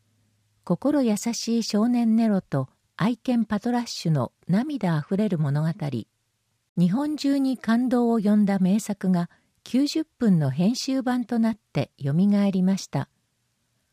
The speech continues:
八月二十一日土曜、十三時三十分から十五時、小学生以下三十人先着順、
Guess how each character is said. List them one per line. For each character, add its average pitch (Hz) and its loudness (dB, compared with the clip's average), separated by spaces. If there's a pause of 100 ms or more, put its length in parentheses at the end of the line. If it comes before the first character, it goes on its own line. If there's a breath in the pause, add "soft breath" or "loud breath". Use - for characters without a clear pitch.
(260)
八 214 -6
月 320 -4
二 302 -2
十 180 2
一 165 0
日 214 0
土 180 2
曜、 180 0 (340)
十 262 0
三 320 -4
時 185 -4
三 240 -2
十 262 -6
分 202 0
か 180 -2
ら 147 0
十 185 0
五 156 -2
時、 127 -4 (540)
小 254 0
学 269 -4
生 233 0
以 226 -4
下 - -4 (240)
三 285 -4
十 294 0
人 135 2
先 214 -2
着 196 -4
順、 143 -2